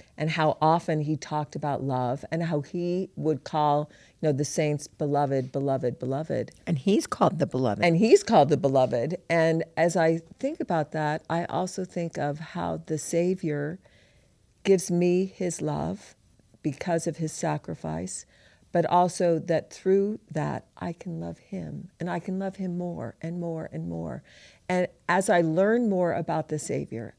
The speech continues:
Speaker 1: as I go down that path that you were talking about, Christine, I gain a greater love, which love also translates in the way I treat others.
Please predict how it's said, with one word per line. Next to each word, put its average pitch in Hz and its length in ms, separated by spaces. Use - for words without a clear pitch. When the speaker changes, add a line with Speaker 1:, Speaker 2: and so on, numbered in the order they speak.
Speaker 1:
as 175 260
I 151 140
go 165 240
down 175 220
that 151 200
path 143 400
that 156 120
you 165 120
were 156 80
talking 156 300
about, 139 160
Christine, 139 500
I 185 180
gain 180 440
a 151 80
greater 175 480
love, 151 500
which 160 420
love 180 380
also 156 300
translates 160 680
in 151 160
the 147 100
way 147 200
I 147 100
treat 147 280
others. 143 520